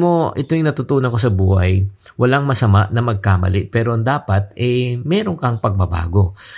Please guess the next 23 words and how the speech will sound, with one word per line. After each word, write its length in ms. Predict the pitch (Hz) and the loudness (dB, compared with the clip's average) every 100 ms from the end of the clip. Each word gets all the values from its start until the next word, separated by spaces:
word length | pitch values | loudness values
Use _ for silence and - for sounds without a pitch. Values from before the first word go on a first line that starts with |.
| - | -6
Kaya 240 | - 147 | -2 -2
ang 40 | 151 | 0
parati 280 | 143 143 120 | 0 0 -2
sinasabi 480 | 139 120 123 117 | -2 -2 0 0
ni 160 | 113 110 | 0 2
mama 560 | 104 101 101 98 101 98 | 2 4 4 4 4 2
sa 400 | 107 95 98 98 | 0 -2 -2 -2
akin, 240 | 98 98 | -2 -2
"Anak, 400 | 104 131 - - | 0 -2 -2 -2
pag 160 | 104 120 | -2 -2
ikaw 240 | 117 113 | 0 0
ay 80 | 117 | 0
nadapa, 480 | 117 139 - 110 - | 0 -2 0 0 2
make 240 | 104 113 | 0 0
sure 240 | - 104 | 0 -2
pagbangon 640 | 98 92 87 98 95 104 101 | 0 -2 0 2 2 4 4
mo, 320 | 90 90 98 - - | 2 -2 -4 -8 -4
meron 320 | 156 190 147 | -2 -2 -2
kang 240 | 117 101 | 0 2
napulot 480 | 95 110 101 104 - | 2 4 4 4 0
bato." 400 | 95 98 - - - _ _ _ _ _ _ _ _ _ - - | -4 -2 -2 -2 -6 _ _ _ _ _ _ _ _ _ -18 -6
Isa 160 | 101 98 | -2 -2
pa. 240 | 90 - | -4 -8